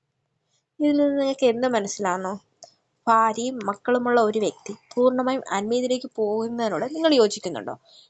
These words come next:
നിങ്ങളുടെ അഭിപ്രായം എന്താണെന്ന് കമന്റ് ചെയ്യാനും ചാനൽ ഇഷ്ടമായി സബ്സ്ക്രൈബ് ചെയ്യാനും ലൈക്ക് ചെയ്യാനും ഇതുപോലത്തെ വെറൈറ്റി വീഡിയോസുമായിട്ടും ഞാൻ ഇനിയും കൂടെ ഉണ്ടാകും.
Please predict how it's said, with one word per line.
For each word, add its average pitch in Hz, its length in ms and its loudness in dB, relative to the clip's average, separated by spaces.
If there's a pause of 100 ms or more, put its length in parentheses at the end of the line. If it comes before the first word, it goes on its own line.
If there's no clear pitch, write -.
(120)
നിങ്ങളുടെ 269 280 -2
അഭിപ്രായം 240 420 0
എന്താണെന്ന് 240 360 -4 (100)
കമന്റ് 302 380 2
ചെയ്യാനും 190 300 0
ചാനൽ 208 300 -2
ഇഷ്ടമായി 233 340 -6
സബ്സ്ക്രൈബ് 247 500 -4
ചെയ്യാനും 240 240 0 (120)
ലൈക്ക് 190 320 0
ചെയ്യാനും 262 400 -2
ഇതുപോലത്തെ 269 540 0 (500)
വെറൈറ്റി 285 460 4
വീഡിയോസുമായിട്ടും 233 760 -2
ഞാൻ 254 140 -2 (100)
ഇനിയും 285 340 0
കൂടെ 226 300 -4
ഉണ്ടാകും. 196 420 -6